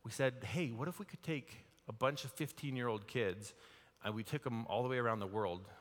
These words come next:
as a school and taught them?" Now, understand, I didn't have any kids of my own at that time, so I had no idea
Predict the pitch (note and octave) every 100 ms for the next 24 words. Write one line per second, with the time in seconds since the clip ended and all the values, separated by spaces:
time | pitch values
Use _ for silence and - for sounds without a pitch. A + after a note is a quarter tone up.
0 | - - _ _ _ G2+ F#2+ - - D3
1 | D#2 - - _ _ _ _ _ _ -
2 | F#2+ A#2 A2 - - - - _ - -
3 | - _ _ A2 A2+ A#2+ A#2+ B2 A#2 B2+
4 | A#2 A#2 A2+ G#2 - G#2 G#2 G#2 G2+ G#2
5 | G2+ F2+ G2+ - F#2 F#2+ G#2+ G#2 A2+ G2+
6 | G#2 A2 B2 B2 A2 G#2+ G2